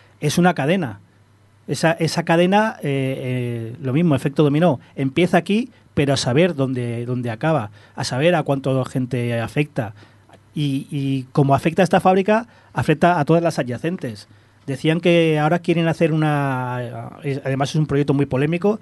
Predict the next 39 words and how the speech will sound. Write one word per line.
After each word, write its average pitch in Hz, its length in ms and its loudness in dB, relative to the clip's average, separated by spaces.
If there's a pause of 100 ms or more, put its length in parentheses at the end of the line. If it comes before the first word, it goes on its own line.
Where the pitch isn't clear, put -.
(240)
quieren 165 180 2
hacer 170 120 -2
una 156 140 0
fábrica 160 420 0
de 117 440 -8
chips 139 220 -10
de 147 100 -4
silicio, 175 520 0 (240)
creo 156 160 2
que 165 80 2
en 135 100 0
Texas, 117 580 -6
o 123 120 -4
en 123 80 -4
Nevada, 120 540 -2
o 113 260 -6
por 120 160 -8
ahí, 139 140 -8
por 131 120 -10
Estados 156 280 -6
Unidos, 117 400 -12 (420)
en 170 140 4
un 214 60 6
sitio 220 220 4
donde 180 200 4
hay 175 60 2
poca 156 240 -2
agua, 113 220 -6
básicamente. 117 720 -6 (460)
Y 147 80 4
una 185 160 6
fábrica 160 320 2
de 156 60 0
silicio 165 340 2
gasta 156 320 0
muchísima, 131 920 -2
muchísima 120 560 -6
agua. 104 300 -8 (840)
Eh, 131 300 -2